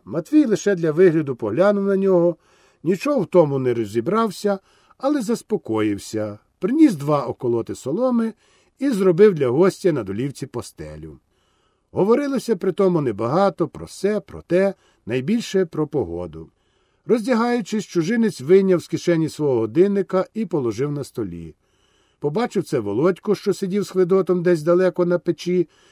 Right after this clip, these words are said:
і одразу вирішив скористати такою нагодою і подивитися на годинника зовсім зблизька.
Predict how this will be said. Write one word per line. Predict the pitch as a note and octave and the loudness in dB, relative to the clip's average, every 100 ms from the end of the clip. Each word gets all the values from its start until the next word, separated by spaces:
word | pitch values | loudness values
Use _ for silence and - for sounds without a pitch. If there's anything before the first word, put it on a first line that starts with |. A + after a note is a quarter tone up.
| _ - | _ -6
і | G3+ | 2
одразу | G#3 A2 C3+ G#3+ G#3 G#3+ D#3+ | 4 4 2 2 2 0 0
вирішив | B2+ F#3 G3 - F#3 - | 4 4 4 2 0 0
скористати | - B2 G#2 - F3 F#3 F#3 | -4 -4 -4 -2 -2 0 -2
такою | A2+ - B2 A2 | -2 -4 -2 0
нагодою | A2 G#2 G3+ G#3 G#3+ G#3 _ _ _ | -2 0 0 0 -2 -4 _ _ _
і | B3 D4 | 0 0
подивитися | F3+ C3 C3+ F#3+ F#3+ E3+ F3+ | 0 0 2 2 0 -2 0
на | F3 | 2
годинника | E3 D3+ C#3 B2+ A#2 G#2+ G#2 F#2+ | 2 0 0 0 0 -4 -6 -4
зовсім | D3+ F3 F3 D#3 | -2 0 0 -2
зблизька. | B2 A2 G#2 F2 - D#2 | -4 -6 -6 -6 -16 -18